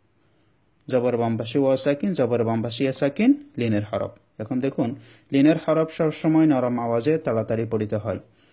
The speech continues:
লিনের হরফ সবসময় নরম আওয়া-, নরম আওয়াজে তাড়াতাড়ি পড়বে যদি বাক্যের মাঝখানে আসে।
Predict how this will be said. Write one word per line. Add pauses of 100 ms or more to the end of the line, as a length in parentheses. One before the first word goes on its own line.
(280)
লিনের
হরফ
সবসময়
নরম
আওয়া-,
নরম
আওয়াজে
তাড়াতাড়ি
পড়বে
যদি
বাক্যের
মাঝখানে
আসে।